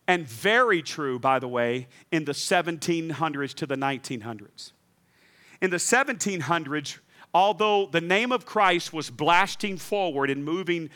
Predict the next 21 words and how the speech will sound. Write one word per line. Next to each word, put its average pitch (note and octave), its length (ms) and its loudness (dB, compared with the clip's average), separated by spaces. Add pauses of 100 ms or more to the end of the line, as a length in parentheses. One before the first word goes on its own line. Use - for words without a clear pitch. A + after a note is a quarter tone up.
(180)
uh, D3 220 4
very F#3 320 2
aggressively, C3+ 680 0 (260)
at F3 300 4
that G3+ 300 4
time, E3 640 2 (220)
we F3 220 -2
see F3+ 360 -2
some G#3+ 420 0
of G3 120 -2
the D3 120 -2
greatest G#3 840 0 (200)
false G#3 540 2
doctrines D#3 760 2 (260)
and D#3+ 220 2
cults - 600 -2 (260)
and, D#3+ 380 4
um, D3+ 420 4
opposition G3 760 2
to F#3 120 0
faith E3+ 400 2